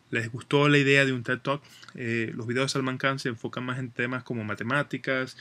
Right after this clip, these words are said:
eh, negocios, ciencia. Son buenos, pero más para un estudiante más joven que tiene ya un currículo más fijo. En este caso, se eligieron ted Talks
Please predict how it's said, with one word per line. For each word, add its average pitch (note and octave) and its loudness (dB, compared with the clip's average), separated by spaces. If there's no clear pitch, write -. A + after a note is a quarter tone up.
eh, G#2+ -4
negocios, C#3 -2
ciencia. C#3 0
Son C#3 -2
buenos, D3+ 4
pero B2 0
más A#2+ -4
para C3+ -2
un C3 -4
estudiante A#2 -2
más B2 -4
joven B2+ 0
que A2 -8
tiene A2+ -6
ya A#2 0
un A#2+ -4
currículo A#2 -2
más A#2 -8
fijo. G#2+ -2
En G#2 -4
este A2+ -6
caso, D3 -2
se C#3+ -4
eligieron A#2+ -2
ted C3+ -2
Talks C#3+ 0